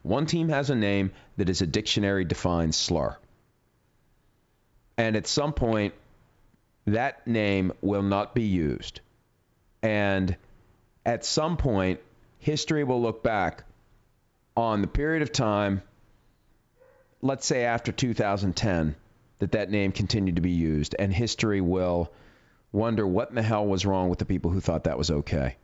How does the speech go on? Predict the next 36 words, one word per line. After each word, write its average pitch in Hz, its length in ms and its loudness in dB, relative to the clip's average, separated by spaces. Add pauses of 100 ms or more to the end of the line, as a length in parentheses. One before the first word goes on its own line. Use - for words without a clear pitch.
(160)
How 123 320 0
in 117 80 0
the 107 60 0
world 92 520 0 (320)
was 90 220 -2
that? 92 300 0
It'll 156 140 0
be 147 160 -2
comical. - 720 -2 (280)
People 165 260 0
will 147 140 2
laugh 151 320 0
about 107 280 0
it. 78 60 -4 (260)
How 185 400 0
in 185 100 0
the 104 160 2
hell 131 340 0
was 104 220 0
that 117 320 -2
the 143 80 2
name 98 460 2
of 90 100 0
an 90 100 2
N 95 120 4
F 104 120 -2
L 117 120 2
team 92 340 0
for 85 160 0
as 78 120 -2
long 85 280 2
as 87 100 0
it 85 100 -2
was? 69 440 -2 (3500)
And 139 160 2
the 127 160 0